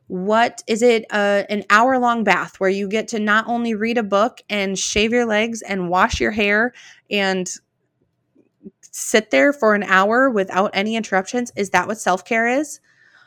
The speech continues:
Is self-care going on a five-minute walk?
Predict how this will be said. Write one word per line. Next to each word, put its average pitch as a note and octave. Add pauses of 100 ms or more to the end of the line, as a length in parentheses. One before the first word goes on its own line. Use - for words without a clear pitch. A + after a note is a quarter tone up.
(180)
Is G#3+
self-care G#3+
going G3+
on G3
a F#3+
five-minute G#3
walk? F#3+